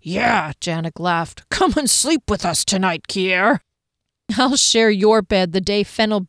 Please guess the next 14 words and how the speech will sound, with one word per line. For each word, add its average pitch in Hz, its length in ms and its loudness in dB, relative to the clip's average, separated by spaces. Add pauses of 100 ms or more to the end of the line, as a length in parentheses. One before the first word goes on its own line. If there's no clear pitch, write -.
(120)
bathes 175 420 0
of 160 100 -4
his 175 140 0
own 196 200 2
volition," 175 600 -2
she 175 200 -8
said 175 300 -4
with 185 160 -8
narrow 175 380 -2
eyes 175 340 -2
and 175 120 -4
a 180 60 -6
crooked 180 460 -8
smile. 175 560 -4